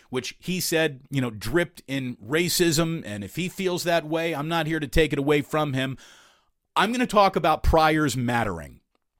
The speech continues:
Like I said, I've seen E forty conduct business around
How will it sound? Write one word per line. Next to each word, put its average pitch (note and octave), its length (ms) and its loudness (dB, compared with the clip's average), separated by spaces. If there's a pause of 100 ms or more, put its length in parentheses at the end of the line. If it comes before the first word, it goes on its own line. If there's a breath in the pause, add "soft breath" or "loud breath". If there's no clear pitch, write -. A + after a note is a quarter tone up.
(1200 soft breath)
Like G3 180 2
I A3+ 100 6
said, - 280 4
I've G#3+ 180 6
seen A#3+ 220 4
E G#3 220 -2
forty F3+ 420 2 (540)
conduct E3 800 2
business D3+ 640 6 (240 soft breath)
around F#3 720 0